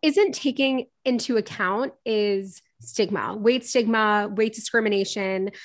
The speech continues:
People in larger bodies are not getting the same level of healthcare as those in smaller bodies. And that is just fact. And so we have to take that into account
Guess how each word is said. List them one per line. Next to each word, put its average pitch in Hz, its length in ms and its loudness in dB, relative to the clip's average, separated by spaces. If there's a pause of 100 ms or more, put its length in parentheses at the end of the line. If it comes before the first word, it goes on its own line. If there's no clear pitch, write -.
(260)
People 254 420 2
in 226 260 0
larger 202 340 0
bodies 190 440 0
are 220 140 0
not 196 360 0
getting 185 380 -2
the 208 100 -2
same 196 360 0
level 185 360 0
of 180 120 -2
healthcare 226 680 -2 (380)
as 202 420 2
those 196 280 0
in 190 140 -6
smaller 170 320 -2
bodies. - 440 -4
And 226 180 -2
that 196 160 2
is 202 180 0
just - 240 -12
fact. - 480 -6 (380)
And 240 160 2
so 240 120 4
we 214 220 0
have - 480 -2
to 254 100 -4
take 220 320 -6
that 196 220 2
into 202 380 -2
account 185 520 -2